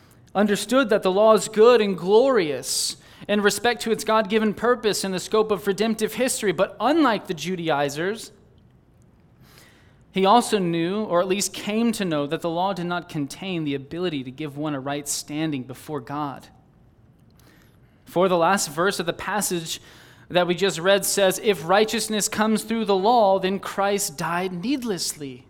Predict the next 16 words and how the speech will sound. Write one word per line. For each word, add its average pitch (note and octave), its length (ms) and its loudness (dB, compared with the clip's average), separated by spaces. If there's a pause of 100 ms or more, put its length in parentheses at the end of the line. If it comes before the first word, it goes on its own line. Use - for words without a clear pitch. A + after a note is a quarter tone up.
(2250)
But F3+ 160 0
this A#3 160 2
is A3 120 -2
exactly F#3+ 480 -2
why E3+ 180 -2
Jesus E3 420 -8
Christ E3 360 -8
came C#3 560 -6
and D3+ 220 -4
died E3 420 -4
in D3 120 -2
the D3+ 80 -2
point E3 340 -8
of C3 100 -14
Paul's E3 300 -10
argument. C#3+ 640 -12